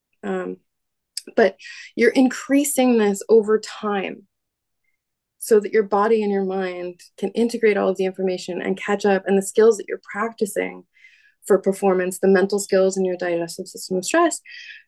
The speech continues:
become strong. So that mental pillar or mental zone of excellence, whatever, is getting stronger, and it's built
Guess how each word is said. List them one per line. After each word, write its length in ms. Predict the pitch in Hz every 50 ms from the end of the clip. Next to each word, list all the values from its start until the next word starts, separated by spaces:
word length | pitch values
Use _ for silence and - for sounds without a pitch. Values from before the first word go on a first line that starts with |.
| _ _
become 840 | - 247 - - - - - 302 381 381 339 233 214 226 233 247 254 - _ _ _ _ _ -
strong. 640 | - - - 330 403 508 523 - - - - 196 190 _ _ _ _ _ _ _ _ _ _ _ _ _ _ _ _ _ _ _ _ _ _ _ _
So 160 | - - 254
that 180 | 247 240 - 240
mental 480 | 240 262 302 349 381 - 262 220 208 - -
pillar 520 | - 339 349 302 202 180 175 180 196 220 - _ _ _ _ _ _ _ _ _
or 200 | - - 202 202
mental 360 | 202 214 233 254 - 247 233
zone 240 | 220 240 226 247 240
of 80 | 220 220
excellence, 500 | 226 262 - - - 190 180 185 196 -
whatever, 520 | 214 220 262 262 202 175 175 180 202 196 _ _ _ _ _ _ _ _ _ _ _ _ _ -
is 220 | 220 233 226 202 -
getting 280 | - 233 226 220 220
stronger, 800 | 220 - - 269 262 277 285 285 247 196 175 175 - - 214 196 _ _ _ _ _ _ _ -
and 460 | 254 311 349 320 269 233 233 226 - - -
it's 200 | 226 226 196 -
built 360 | 196 196 269 262 269 262